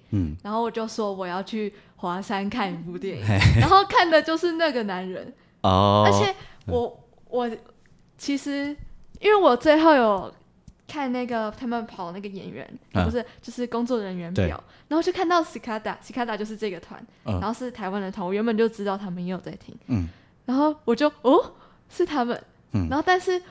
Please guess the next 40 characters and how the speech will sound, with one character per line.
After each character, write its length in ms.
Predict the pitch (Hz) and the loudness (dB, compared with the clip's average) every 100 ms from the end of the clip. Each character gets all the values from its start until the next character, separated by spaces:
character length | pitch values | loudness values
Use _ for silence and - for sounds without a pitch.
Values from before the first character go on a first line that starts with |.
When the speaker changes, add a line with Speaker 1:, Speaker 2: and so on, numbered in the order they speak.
| - | -6
Speaker 2:
我 140 | 240 247 | 0 2
那 180 | 349 | 2
时 160 | 349 247 | 2 0
候 260 | 277 294 214 | 2 2 0
其 200 | - 214 | -6 -8
实 160 | 226 | -4
没 100 | 220 | -4
有 140 | 247 - | -4 -6
把 160 | 151 | -10
这 120 | - | -14
首 160 | 196 165 | -12 -12
歌 220 | 165 165 | -10 -12
记 240 | - 185 - | -12 -18 -16
住。 160 | - - _ _ _ - | -16 -16 _ _ _ -6
Speaker 1:
嗯， 220 | 98 85 - | -4 -4 0
所 160 | 185 | 4
以 40 | 208 | 6
他 80 | |
的 60 | 196 | 6
配 180 | 165 175 | 6 8
乐 180 | 165 139 | 8 8
是 420 | 147 123 98 - - _ _ _ - - | 6 6 4 0 -8 _ _ _ -20 -2
这-， 160 | 143 | 0
Speaker 2:
是- 80 | 143 - 110 | 0 -2 -2
Speaker 1:
这 80 | 147 | 4
个 100 | 127 | 4
台 140 | 107 | 6
湾 160 | 95 104 | 4 4
团 180 | 92 76 | 0 0
做 140 | 285 | 0
的？ 60 | 262 | 0
Speaker 2:
对， 100 | 240 | 0
对， 100 | 208 | 0
对， 120 | 202 | -4
对。 80 | - _ _ _ _ _ | -10 _ _ _ _ _
Speaker 1:
量 200 | 110 113 | 4 4
身 200 | 127 127 | 6 6
定 180 | 127 95 | 4 4
做 180 | 110 76 | 2 2
的？ 140 | - | -2